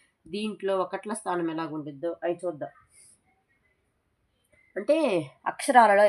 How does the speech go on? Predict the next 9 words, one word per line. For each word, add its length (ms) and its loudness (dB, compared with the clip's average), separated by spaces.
ఎలా 120 8
మ-, 160 -4
దాన్ని 300 -2
ఎలా 120 6
పలుకుతారు, 480 0
ఓకేనా? 320 -4
దాన్ని 260 0
ఎలా 120 4
పలుకుతారో 460 0